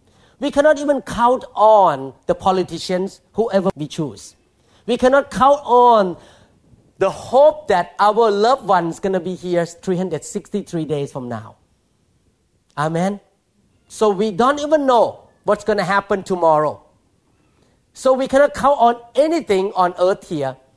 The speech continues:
Nothing on earth is under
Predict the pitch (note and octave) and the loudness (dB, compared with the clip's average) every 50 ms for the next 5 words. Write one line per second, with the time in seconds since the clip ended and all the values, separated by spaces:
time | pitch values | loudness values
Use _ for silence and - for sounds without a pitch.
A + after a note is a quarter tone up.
0 | _ _ _ _ _ _ _ _ _ - F3 F#3+ A#3 B3+ B3 - - B3+ C4 C4 | _ _ _ _ _ _ _ _ _ -12 -2 0 0 0 -2 -2 -2 0 0 0
1 | C4 B3 - _ _ _ - G3+ G3 G3+ G3 F#3+ G3+ G3+ G#3 A3 A3 - - _ | -4 -6 -8 _ _ _ 0 2 2 2 2 2 2 4 4 2 0 -2 -20 _
2 | - F#3 F#3+ F3 - - - - F3 F#3 E3+ E3+ F#3+ G3 | -8 -6 -6 -6 -6 -14 -12 -8 -6 -6 -4 -2 -2 -2